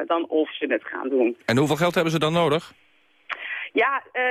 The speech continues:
Speaker 1: ze he-, eh, Slovenië is een klein landje, hè. Het is twee, twee miljoen, eh, inwoners. Dus het is qua oppervlakte ongeveer de, de helft van Nederland.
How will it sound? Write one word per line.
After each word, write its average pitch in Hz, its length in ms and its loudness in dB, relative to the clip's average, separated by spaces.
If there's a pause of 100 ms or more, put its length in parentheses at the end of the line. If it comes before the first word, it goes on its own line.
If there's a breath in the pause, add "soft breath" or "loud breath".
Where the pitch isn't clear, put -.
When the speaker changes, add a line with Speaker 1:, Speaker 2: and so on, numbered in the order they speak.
(120)
Speaker 1:
ze 277 60 2
he-, 269 460 0
eh, 311 60 0
Slovenië 330 460 2
is 311 80 2
een - 120 -4
klein 254 280 -2
landje, 175 420 -4
hè. 214 320 2
Het 202 140 -4
is 214 120 -2 (180)
twee, 269 360 0
twee 269 160 0
miljoen, 254 360 0
eh, 202 840 0
inwoners. 294 520 2
Dus - 160 -8
het - 180 -20
is - 200 -20 (280)
qua 208 140 2
oppervlakte 220 480 -2
ongeveer 214 200 -4
de, 214 200 2
de 190 140 2
helft 220 300 0
van 226 160 0
Nederland. 220 460 0